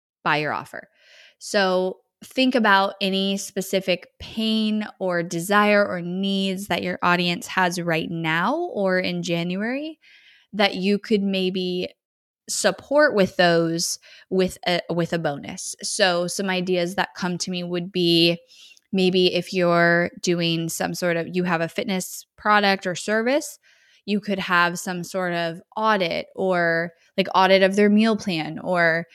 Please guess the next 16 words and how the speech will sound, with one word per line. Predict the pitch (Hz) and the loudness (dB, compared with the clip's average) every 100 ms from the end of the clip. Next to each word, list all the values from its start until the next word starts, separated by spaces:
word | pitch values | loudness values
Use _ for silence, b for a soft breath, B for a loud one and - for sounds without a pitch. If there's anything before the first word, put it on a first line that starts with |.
| b b b b | b b b b
um, | 180 170 160 160 - | 2 4 2 0 0
a | 185 | 0
bonus, | 180 180 175 180 180 180 190 | 2 0 2 2 0 0 2
like, | 175 - - - - | 0 0 -12 -20 -12
January | 170 185 185 190 196 196 196 196 | -4 0 2 2 0 2 2 2
reset | 185 196 202 196 214 202 185 _ _ | 2 2 2 2 2 2 0 _ _
thirty-day | 208 214 220 220 220 220 226 220 202 _ _ _ _ _ | -4 -2 -2 0 2 2 0 -2 -6 _ _ _ _ _
meal | 196 240 294 254 | -6 -2 -2 -2
plan | 202 170 160 | -2 -2 0
guide | 165 147 - 185 | 0 0 0 -2
if | 190 | 0
that | 180 175 | 0 0
didn't | 180 185 | -4 -6
come | - 208 185 180 | -6 -4 -4 -4
in | 180 175 180 | -6 -6 -8
your | 170 160 165 | -6 -6 -6